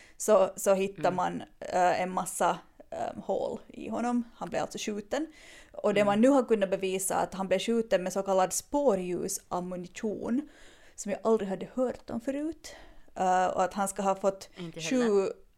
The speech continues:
Speaker 1: sju rounds, vad heter det, sådär trunt, trunt, sådana.
Speaker 2: Ja, sju, alltså sju, träffat sju gånger. Eller var det sju liksom,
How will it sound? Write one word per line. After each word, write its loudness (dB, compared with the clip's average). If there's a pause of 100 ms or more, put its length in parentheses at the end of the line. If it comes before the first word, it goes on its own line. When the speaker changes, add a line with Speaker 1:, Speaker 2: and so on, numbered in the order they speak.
(120)
Speaker 1:
sju -2
rounds, 4 (100)
vad 0
heter -2
det, -2
sådär -6 (100)
trunt, -4 (160)
trunt, -6 (120)
sådana. -2
Speaker 2:
Ja, -8
sju, -6
alltså -6
sju, -6 (400)
träffat -6
sju -10
gånger. -16 (220)
Eller 0
var -2
det 0
sju -4
liksom, -6